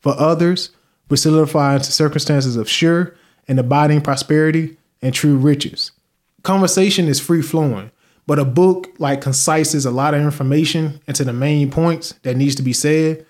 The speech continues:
And this is a book that really did that for me, and that really started me on my journey of, uh, reading. So, uh, As a Man Thinketh by James Allen,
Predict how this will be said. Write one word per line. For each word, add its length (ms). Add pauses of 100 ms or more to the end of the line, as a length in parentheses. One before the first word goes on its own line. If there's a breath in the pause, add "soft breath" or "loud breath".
(260 soft breath)
And 140
this 140
is 100
a 40
book 260
that 100
really 180
did 240
that 120
for 100
me, 160
and 80
that 80
really 160
started 320
me 60
on 80
my 100
journey 360
of, 120
uh, 200
reading. 360 (500 loud breath)
So, 500 (720)
uh, 220
As 140
a 40
Man 280
Thinketh 340
by 160
James 360
Allen, 520